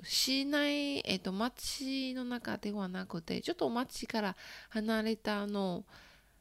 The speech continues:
ところで、はい。どうやって行くのは私も調べて、コメント欄に、えーと、残ります。で、私はその日は、えっと、車で、友達と車で行くんですけれども、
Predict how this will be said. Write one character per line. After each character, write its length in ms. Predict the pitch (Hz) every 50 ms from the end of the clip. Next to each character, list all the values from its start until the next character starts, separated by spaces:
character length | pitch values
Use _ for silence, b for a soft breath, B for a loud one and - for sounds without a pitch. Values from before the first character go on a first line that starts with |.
| b b b b b _ _ -
と 160 | - 220 214
こ 240 | - - 233 226 208
ろ 400 | 196 190 190 185 170 165 165 - - - -
で、 580 | 233 247 247 240 226 220 202 190 - - 208 - - _ _ - -
は 180 | - 233 254 233
い。 140 | 208 - - B B B B B B B B
ど 100 | 285 349
う 40 |
や 100 | 392 339
っ 40 | 285
て 140 | - 254 247
行 100 | 247 240
く 160 | - 226 208
の 180 | 190 190 185 185
は 160 | 185 180 180
私 380 | 180 190 196 196 214 - - 226
も 160 | 233 226 220
調 160 | - - 214 208 220 214
べ 140 | - 220 220
て、 320 | - 320 330 311 233 220 - _ _ _
コ 120 | - -
メ 180 | 214 214 214 208
ン 240 | 202 202 190 - - - _ _ _ _ _ _
ト 160 | - 214 214
欄 260 | 202 202 190 185 180
に、 300 | 185 208 269 285 226 - B B B B B B
え 120 | - 190 185
ー 20 |
と、 640 | - - 185 175 165 165 160 160 160 160 165 156 156 165
残 300 | 170 175 180 - 185 180
り 140 | 180 185 175
ま 260 | 180 180 175 175 190
す。 300 | - - - - - - B B B B B B
で、 100 | - 330
私 360 | 339 330 339 359 359 339 -
は 120 | 381 370 339
そ 120 | - 302
の 140 | 285 294 294
日 200 | 285 320 302 294
は、 300 | 254 262 262 247 214 208
え 20 | 190
っ 40 | -
と、 260 | - - - - - - - - - - - - _ - -
車 460 | - 240 262 254 262 262 254 247 240
で、 240 | 240 269 254 185 -
友 240 | - 220 214 208 214
達 260 | 220 214 208 220 202
と 120 | - 226
車 360 | 202 - 214 214 214 214 214
で 180 | 208 208 208 214
行 100 | 214 -
く 100 | - 247
ん 120 | 233 208
で 120 | 170 214 208
す 100 | - -
け 100 | - 170
れ 40 | 170
ど 120 | - 160
も、 340 | 165 180 214 247 240 208